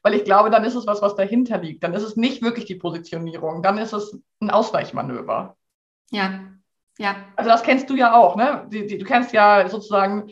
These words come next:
Speaker 1: äh, einhunderttausend Gründe, nicht zu verkaufen. Und ich glaube, das kann auch, äh,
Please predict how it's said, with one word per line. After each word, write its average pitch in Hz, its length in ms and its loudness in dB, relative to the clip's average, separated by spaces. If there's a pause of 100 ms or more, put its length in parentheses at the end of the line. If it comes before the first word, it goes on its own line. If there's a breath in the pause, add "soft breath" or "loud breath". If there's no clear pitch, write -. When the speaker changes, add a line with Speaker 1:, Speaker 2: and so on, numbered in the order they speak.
(340 loud breath)
Speaker 1:
äh, 202 180 6
einhunderttausend 208 880 2
Gründe, 202 240 -2
nicht 202 180 -4
zu 214 80 -10
verkaufen. 220 480 2
Und 180 80 -8
ich 170 80 -12
glaube, 190 320 2
das - 140 -14
kann 110 240 2
auch, - 360 4
äh, 202 220 4